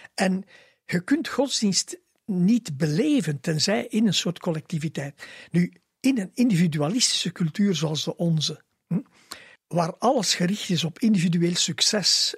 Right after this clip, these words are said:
en, en plezier en wat weet ik allemaal, wel, ja, daar is er tegelijkertijd enorme nood aan gemeenschap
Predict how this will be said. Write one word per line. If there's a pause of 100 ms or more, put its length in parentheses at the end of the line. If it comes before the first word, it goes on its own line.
en,
en
plezier
en
wat
weet
ik
allemaal, (720)
wel, (600)
ja, (460)
daar (320)
is
er
tegelijkertijd
enorme
nood
aan
gemeenschap